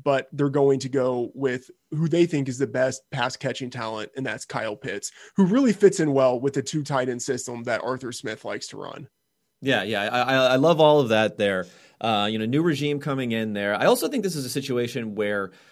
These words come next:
Speaker 2: the way draft evaluation works is going to lean things toward taking Pitts. I mean, it's, uh, uh, positional value is not the same, but I see this a little bit similarly to,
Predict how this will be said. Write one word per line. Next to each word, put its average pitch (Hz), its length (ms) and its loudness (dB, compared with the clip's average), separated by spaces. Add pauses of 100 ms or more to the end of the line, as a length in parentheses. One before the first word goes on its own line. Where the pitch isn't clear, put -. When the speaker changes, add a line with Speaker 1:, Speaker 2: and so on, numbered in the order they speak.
(180)
Speaker 2:
the 120 120 -2
way 151 440 2
draft 135 420 -2
evaluation 110 880 -2
works 127 680 -6 (720)
is 123 220 -2
going 135 520 2
to 120 440 -4
lean 123 340 -4
things 117 280 -6
toward 107 300 -8
taking 104 420 -4 (140)
Pitts. 104 340 -2
I 123 60 -2
mean, 151 160 -2
it's, 170 180 -4
uh, 135 300 2
uh, - 80 -8 (160)
positional 226 420 2
value 156 240 8
is 139 80 -2
not 110 220 -2
the 107 80 -8
same, 123 360 -4 (320)
but 135 120 2
I 160 80 6
see 196 180 -4
this 185 200 0
a 127 80 -2
little 135 260 4
bit 160 160 0
similarly 123 680 -2
to, 107 500 -6